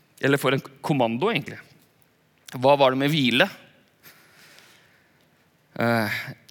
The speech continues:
jeg hadde blitt stresset av å få, gi beskjed om å lage mat til fem, liksom.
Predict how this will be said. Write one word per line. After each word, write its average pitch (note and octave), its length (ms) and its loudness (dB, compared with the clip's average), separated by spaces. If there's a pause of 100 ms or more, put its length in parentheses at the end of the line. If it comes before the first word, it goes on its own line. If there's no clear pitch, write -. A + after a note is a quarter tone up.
jeg D#3 100 6
hadde F3 220 4
blitt C#3 100 -2
stresset C#3 320 0
av B2 140 4
å A#2+ 60 -4
få, B2 180 2 (500)
gi C3+ 160 0
beskjed B2+ 240 2
om B2 80 -2
å B2+ 80 0
lage A#2+ 160 2
mat A#2 320 -2
til B2+ 160 -2
fem, F#3 300 0 (560)
liksom. G#2+ 220 -10